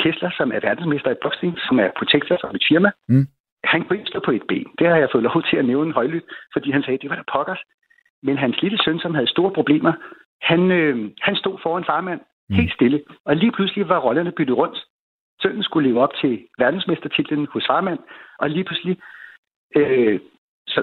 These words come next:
Speaker 1: øh, sønnen, som havde udfordringer, kunne lige pludselig gøre nogle ting, hvor han tænkte, "Det var pokkers, hvordan i alverden kunne han det?"
Speaker 2: Nej, men det er jo
Speaker 1: Og den
Speaker 2: skønt.
Speaker 1: indre ro,
Speaker 2: Det er jo
Speaker 1: den
Speaker 2: skønt.
Speaker 1: indre ro er super vigtig som udgangspunkt,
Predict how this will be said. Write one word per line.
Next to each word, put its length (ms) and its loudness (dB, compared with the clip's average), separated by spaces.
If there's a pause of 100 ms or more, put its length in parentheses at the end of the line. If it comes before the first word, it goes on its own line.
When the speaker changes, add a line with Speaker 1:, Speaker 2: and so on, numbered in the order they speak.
Speaker 1:
øh, 120 2
sønnen, 220 0
som 120 0
havde 120 0
udfordringer, 500 -2
kunne 180 -2
lige 200 -2
pludselig 340 -4
gøre 200 2
nogle 220 0
ting, 220 -2
hvor 80 0
han 100 2
tænkte, 260 0 (260)
"Det 80 2
var 180 0
pokkers, 280 2
hvordan 200 0
i 40 4
alverden 360 4
kunne 160 0
han 160 0
det?" 80 -6 (160)
Speaker 2:
Nej, 120 0
men 100 -4
det 80 -2
er 40 2
jo 20 2
Speaker 1:
Og 60 0
den 80 -8
Speaker 2:
skønt. 160 2 (140)
Speaker 1:
indre 100 -4
ro, 220 -6 (420)
Speaker 2:
Det 60 2
er 40 4
jo 0 -
Speaker 1:
den 120 0
Speaker 2:
skønt. 120 2
Speaker 1:
indre 160 -2
ro 300 -6 (280)
er 100 0 (160)
super 200 2
vigtig 260 -2
som 120 2
udgangspunkt, 540 -2